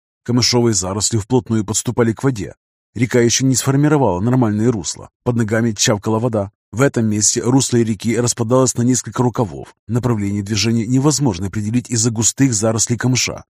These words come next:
Продираясь через густые заросли, чувствовал, как уровень воды под ногами поднимается, уже достигнув колен. Справа была водная гладь, не то озера, не то реки. Слева и впереди камыш. Взял левее,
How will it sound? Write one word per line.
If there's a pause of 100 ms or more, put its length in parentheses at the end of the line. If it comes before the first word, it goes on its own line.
Продираясь
через
густые
заросли,
чувствовал,
как
уровень
воды
под
ногами
поднимается,
уже
достигнув
колен. (240)
Справа
была
водная
гладь,
не
то
озера,
не
то
реки. (200)
Слева
и
впереди
камыш. (340)
Взял
левее,